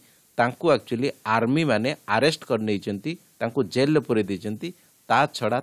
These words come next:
ତାଙ୍କର ଯେଉଁ ସହଯୋଗୀ ଯିଏ ବି ମନ୍ତ୍ରୀ ପଦରେ ଥିଲେ,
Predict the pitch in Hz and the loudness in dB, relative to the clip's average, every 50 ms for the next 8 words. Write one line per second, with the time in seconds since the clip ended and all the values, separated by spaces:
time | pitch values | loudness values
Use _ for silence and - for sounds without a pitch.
0 | - - 123 117 117 - 143 139 139 139 139 135 127 - - 123 107 135 131 127 | -2 -2 -2 -2 -2 -2 -2 -2 -2 -2 -4 -6 -6 -6 -6 -2 0 0 0 0
1 | 139 135 123 131 120 120 131 123 123 131 117 104 104 104 104 - 151 170 156 156 | -2 -4 -4 -6 -4 -2 -2 -2 0 0 -2 -2 -2 -4 -4 -4 -4 -2 0 0
2 | 135 120 135 123 120 - - 107 101 113 | 0 2 2 2 0 0 -2 -4 -2 -2